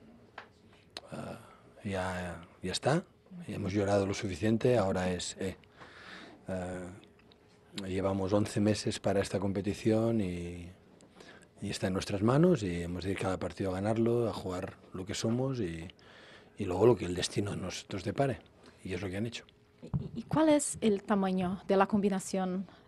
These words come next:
Speaker 2: Tres puntos de ventaja, sueldo de goles de ventaja y solo la Premier League para preocuparte.
Speaker 1: Ah,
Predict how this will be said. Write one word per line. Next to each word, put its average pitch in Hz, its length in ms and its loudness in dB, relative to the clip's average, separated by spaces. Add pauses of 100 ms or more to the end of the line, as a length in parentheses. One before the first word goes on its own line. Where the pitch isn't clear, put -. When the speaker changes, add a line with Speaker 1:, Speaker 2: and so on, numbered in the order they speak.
(120)
Speaker 2:
Tres 196 200 4
puntos 196 280 -2
de 190 80 2
ventaja, 190 680 2
sueldo 190 360 2
de 175 120 4
goles 190 380 2
de 170 120 0
ventaja 196 680 4
y 196 180 2
solo 185 300 2
la 180 80 2
Premier 175 320 -2
League 165 200 -2
para 170 140 -2
preocuparte. 170 600 -4 (2250)
Speaker 1:
Ah, 104 960 4